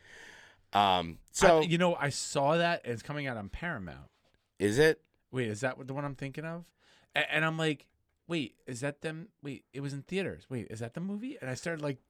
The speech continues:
Speaker 1: No,
Speaker 2: guessing,
Speaker 1: well,
Speaker 2: like
Speaker 1: no, Scream is on Paramount Plus. You
Speaker 2: Right.
Speaker 1: can get it for f-, if you subscribe to that. Um, yeah, I mean, it was good. I mean, like I said, the kills were good. The new cast was great.
Speaker 2: Yeah.
Speaker 1: Um, I just, it, it, and I was just so funny 'cause I was talking to Violet about it. I was like,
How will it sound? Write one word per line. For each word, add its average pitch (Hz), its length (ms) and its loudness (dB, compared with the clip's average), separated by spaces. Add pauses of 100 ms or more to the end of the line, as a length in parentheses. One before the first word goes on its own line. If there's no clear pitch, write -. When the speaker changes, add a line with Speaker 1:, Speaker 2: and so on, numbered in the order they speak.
(240)
Speaker 1:
No, 170 100 2
Speaker 2:
guessing, 156 180 4
Speaker 1:
well, 160 100 10
Speaker 2:
like 147 100 0
Speaker 1:
no, 135 160 10
Scream 160 400 6
is 143 180 8
on 120 160 8
Paramount 107 560 4
Plus. - 720 4
You 92 140 0
Speaker 2:
Right. 160 140 2
Speaker 1:
can 78 180 -2
get 82 240 4
it 78 100 0
for 76 120 -6
f-, - 220 -8 (100)
if 82 220 -4
you 69 200 -8 (180)
subscribe - 500 -6
to - 120 -10
that. - 260 -10
Um, 82 300 6 (680)
yeah, 202 320 8
I 165 60 8
mean, 165 200 6
it 165 80 4
was 190 120 6
good. 226 280 6
I 170 60 6
mean, 170 160 6
like 160 160 4
I 156 40 2
said, 156 200 4
the - 60 0
kills 151 320 6
were 143 60 0
good. 151 180 6
The 139 80 2
new 139 160 8
cast 127 340 6
was 113 100 -6
great. 82 380 0 (180)
Speaker 2:
Yeah. 185 280 -6
Speaker 1:
Um, 104 520 4 (580)
I 113 120 4
just, 123 320 0
it, 123 200 8
it, 117 280 2
and 113 160 6
I 113 60 8
was 113 220 2
just - 160 0
so 127 120 6
funny 131 220 4
'cause 117 140 -2
I - 20 2
was 101 100 0
talking 113 240 0
to 104 80 2
Violet 113 300 4
about 87 160 2
it. 82 60 0
I 87 40 2
was 95 160 2
like, 92 220 -2